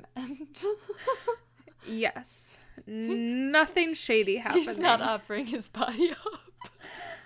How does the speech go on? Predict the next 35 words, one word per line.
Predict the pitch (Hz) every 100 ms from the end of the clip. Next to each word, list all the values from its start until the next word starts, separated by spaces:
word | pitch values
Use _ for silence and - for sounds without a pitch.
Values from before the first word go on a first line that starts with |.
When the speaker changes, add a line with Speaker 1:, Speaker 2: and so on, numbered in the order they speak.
| - _ - -
Speaker 2:
Uh, | 233 226 214 220 247 - - - - - -
that's | 214 220 -
terrifying. | - 208 214 247 240 226 220
Speaker 1:
Anyways, | 220 202 185 190 214
we | 233
should | 254
probably | 254 254 254 226
end | 196 190
on | 185
that | 185 202 214
because | 220 214
that | 202 -
was | -
kinda | - 240 226
scary. | - 120 - 254 294 -
<laughs> | 320 453 - 392 - - - - - 415 - - - 294
Speaker 2:
Not | 254 - 233
sure | 226
I'm | 202 196
gonna | 196 202
sleep | 214 - 220 -
tonight, | 240 240 254
and | 233 226
I'm | 226
not | 320 508
sure | - 269
he's | 269 -
gonna | 294 269
be | 277
too | - 277
happy | 285 285 285 285
when | 294
he | 311 320
hears | 349 359 349
that. | - 208 214 214